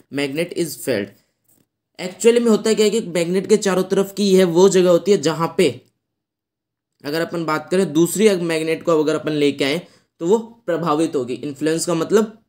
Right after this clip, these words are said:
प्रभावित होना, ठीक है। "The force experienced by a unit north magnetic pole placed at a point in a magnetic field is a measure of the intensity or strength of the magnetic field at that point।" जैसा कि आप लोगों ने इलेक्ट्रिक फील्ड में पढ़ा था,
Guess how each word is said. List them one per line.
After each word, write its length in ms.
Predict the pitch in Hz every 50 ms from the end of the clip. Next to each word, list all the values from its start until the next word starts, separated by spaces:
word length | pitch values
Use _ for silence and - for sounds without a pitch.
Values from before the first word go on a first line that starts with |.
| _ -
प्रभावित 440 | 175 160 151 160 147 131 135 131 -
होना, 140 | 131 123 123
ठीक 240 | 123 123 180 185 185
है। 140 | 220 214 - - _ _ _ _ _ _ _ _ _ _ _ _ _ _ _ _ _ _ _ _ _ _ _ _ _ _ -
"The 100 | 175 190
force 280 | 190 214 226 254 247 247
experienced 560 | 208 196 196 - - 196 202 220 240 220 180
by 120 | 175 180 175
a 120 | 175 180 180 170
unit 480 | 156 170 175 175 175 185 190 190 - - 147
north 420 | 135 143 151 170 170 170 - - - 127
magnetic 580 | 123 127 135 135 131 139 135 139 147 135 - - - -
pole 180 | 139 135 120 110 113 _ _ _ _ _ _ -
placed 300 | 151 160 170 180 170 - - -
at 160 | 143 147 139
a 80 | 160 143 - -
point 280 | 147 151 156 156 147 139 -
in 180 | - 143 143 139
a 40 | 139
magnetic 500 | 135 135 135 131 135 135 131 147 139 -
field 260 | - 143 143 139 143 139 - _ _ _ _ _ _ _
is 200 | - 143 143 135
a 80 | 151 143
measure 400 | 135 131 127 127 135 135 151 156
of 100 | 156 139
the 140 | 127 135 139 -
intensity 560 | 135 131 110 127 123 127 127 143 135 143 -
or 140 | - 131 123 123
strength 420 | 123 - - - 143 151 151 - -
of 160 | 123 113 117
the 100 | 123 113
magnetic 500 | 113 113 107 110 110 113 110 131 135 131
field 180 | - 143 143 - 131
at 200 | 135 123 113 113
that 160 | 123 110 110 -
point।" 180 | - - 104 104 - _ _ _ _ _ _ _ _ _
जैसा 280 | - 143 180 185 190 233
कि 200 | 233 233 220 - -
आप 200 | 160 160 156 -
लोगों 220 | 156 160 147 156 170
ने 100 | 170 -
इलेक्ट्रिक 440 | 156 151 139 139 139 - - 175 -
फील्ड 260 | - - 170 165 165
में 180 | 156 156 160 -
पढ़ा 200 | - 120 117 107
था, 160 | 107 117 120